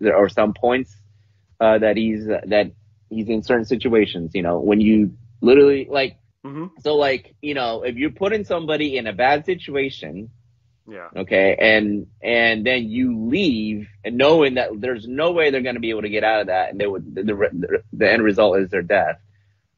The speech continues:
Speaker 1: That's killing somebody, right?
Speaker 2: Right.
Speaker 1: That ju-, just because you didn't physically do something with your hand on him,
Speaker 2: Mm-hmm.
Speaker 1: like, whether, whether you actually physically beat him to death or you pulled some kind of trigger or you had some kind of weapon in your hand, whatever,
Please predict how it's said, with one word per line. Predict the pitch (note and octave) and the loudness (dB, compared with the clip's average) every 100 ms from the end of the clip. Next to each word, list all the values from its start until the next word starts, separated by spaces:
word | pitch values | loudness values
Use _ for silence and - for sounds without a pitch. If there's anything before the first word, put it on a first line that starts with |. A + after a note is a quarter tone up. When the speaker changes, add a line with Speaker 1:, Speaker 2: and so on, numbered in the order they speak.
| _ | _
Speaker 1:
That's | - F2 A2+ A#2+ | -12 2 4 4
killing | - E3+ C3 G2 | 2 4 4 2
somebody, | F2+ D#2+ C#2 G1+ - _ _ | -6 -10 -12 -14 -20 _ _
right? | D#2 D#2+ | -8 -6
Speaker 2:
Right. | F2+ F2+ | -6 0
Speaker 1:
That | G2+ F#2 - | 0 0 -6
ju-, | A2+ C3 _ G2 | -10 -10 _ -6
just | C#3+ C#3 | -6 -6
because | C#3+ D3+ | -4 -4
you | B2 C#3 | -2 -4
didn't | D#3+ D3 - _ | -4 -6 -12 _
physically | D3+ C#3 C#3 C3+ C3 B2 A2+ _ _ - | -10 -10 -12 -10 -8 -8 -12 _ _ -10
do | C3 | -8
something | C3+ C3+ | -6 -8
with | B2+ | -6
your | A2 A2+ | -6 -4
hand | B2 B2 | -4 -2
on | A2+ G2+ | -2 -4
him, | G#2+ A2 G#2+ B2+ C3+ - - - | -4 -4 -4 -6 -10 -16 -20 -18
Speaker 2:
Mm-hmm. | A#2+ G2+ G2+ | -18 -16 -14
Speaker 1:
like, | - G2 F#2 F#2 | 0 4 4 4
whether, | G#2 G#2+ G#2 G2+ - | 4 4 4 2 0
whether | A2 A2+ G#2 | 0 2 2
you | G2+ G#2 | 4 4
actually | G#2 G#2+ G2 F#2 F2+ - | 2 -2 -6 -6 -10 -8
physically | A2 G2 G2+ F#2+ F2+ - - | -8 -6 -4 -4 -4 -10 -4
beat | A2 | 0
him | A#2+ | 0
to | B2+ | 2
death | A#2+ B2+ B2+ | 4 4 4
or | G#2+ G#2 | 2 2
you | G2 | 0
pulled | - G#2+ G2 | -2 -4 -2
some | G#2+ | -6
kind | A2 G#2+ | -4 -4
of | |
trigger | G2+ G#2+ G#2 G2 | 0 2 4 4
or | F#2 | 2
you | F#2 E2 - _ _ F#2 - _ | 0 -4 -10 _ _ -16 -16 _
had | A#2 C3+ G#2+ G#2 | 2 2 2 -2
some | B2+ | -2
kind | A#2 A2 | 0 0
of | |
weapon | F#2+ G#2 G#2+ | 0 0 -2
in | |
your | A2 | -6
hand, | A2 G2+ F2+ | -6 -8 -2
whatever, | C3 E3 C3+ A2+ G#2 | 2 2 2 -2 -10